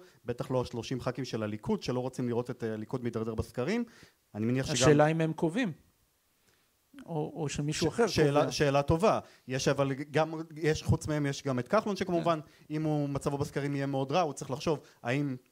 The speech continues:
Speaker 1: לבחירות הבאות לרוץ לבד, או לרוץ עם, אה, מפלגה אחרת. כל הסימנים מראים שכן יהיו בחירות, אבל, אה, שוב, זה הרבה תלוי בסקרים. לגבי כתבי אישום, אני חושב שהשאלה באיזה, באיזה תיק, יש תיקים שאנחנו כבר רואים
Speaker 2: אני
Speaker 1: שהם,
Speaker 2: אחסוך
Speaker 1: אה,
Speaker 2: לך את חלק
Speaker 1: מתמסמסים.
Speaker 2: מהמעורבים בתיק אלפיים,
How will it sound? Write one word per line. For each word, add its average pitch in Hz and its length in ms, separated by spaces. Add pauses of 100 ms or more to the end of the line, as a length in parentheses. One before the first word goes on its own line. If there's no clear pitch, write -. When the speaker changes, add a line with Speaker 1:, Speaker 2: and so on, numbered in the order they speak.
Speaker 1:
לבחירות 135 400
הבאות 135 280
לרוץ 127 280
לבד, 147 280
או 131 80
לרוץ 123 320
עם, 123 140
אה, 120 180
מפלגה 120 300
אחרת. 202 360 (320)
כל 160 160
הסימנים 127 320
מראים 123 180
שכן - 320
יהיו 214 100
בחירות, 226 460
אבל, 117 260
אה, 113 200
שוב, 113 240
זה 104 80
הרבה 107 180
תלוי 120 200
בסקרים. 160 460 (400)
לגבי 123 300
כתבי 170 320
אישום, 220 440 (120)
אני 135 120
חושב 190 160
שהשאלה 156 440
באיזה, 139 500
באיזה 123 240
תיק, - 380 (300)
יש 151 140
תיקים 147 240
שאנחנו - 220
כבר 143 160
רואים 135 280
Speaker 2:
אני 165 60
Speaker 1:
שהם, 165 100
Speaker 2:
אחסוך 190 300
Speaker 1:
אה, 214 80
Speaker 2:
לך 190 120
את 170 200
חלק 170 240
Speaker 1:
מתמסמסים. 160 280
Speaker 2:
מהמעורבים 160 400
בתיק 160 280
אלפיים, 151 420